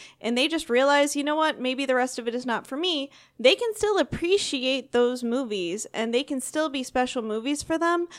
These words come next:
but they don't have to continue participating in the fandom, and that's okay. If people watch the original Doctor Who stuff,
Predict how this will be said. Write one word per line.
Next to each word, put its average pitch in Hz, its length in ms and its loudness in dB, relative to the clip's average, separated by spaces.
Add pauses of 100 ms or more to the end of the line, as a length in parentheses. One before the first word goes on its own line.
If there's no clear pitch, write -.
(140)
but 240 140 0
they 285 160 4
don't 269 360 2
have 330 500 -2
to 294 60 -4
continue 277 540 -2
participating 247 720 -2
in 247 120 -4
the 247 60 -4
fandom, 349 340 -2
and 240 120 2
that's 302 280 -2 (120)
okay. 240 640 0 (360)
If - 180 -2
people 294 500 4
watch 254 380 2
the 302 140 -4
original 269 420 -2
Doctor 254 360 0
Who 277 180 -2
stuff, 196 360 -2